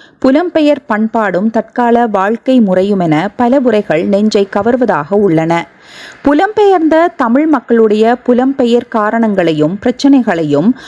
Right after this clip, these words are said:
அவர்களுடைய வாழ்வியற் கூறுகளையும் நட்பண்புகளையும்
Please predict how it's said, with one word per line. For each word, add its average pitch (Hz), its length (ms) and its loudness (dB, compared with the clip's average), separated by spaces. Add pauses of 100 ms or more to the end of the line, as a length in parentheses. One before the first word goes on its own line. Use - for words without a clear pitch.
(140)
அவர்களுடைய 220 880 0
வாழ்வியற் 262 640 -2
கூறுகளையும் 196 640 0 (140)
நட்பண்புகளையும் 220 960 0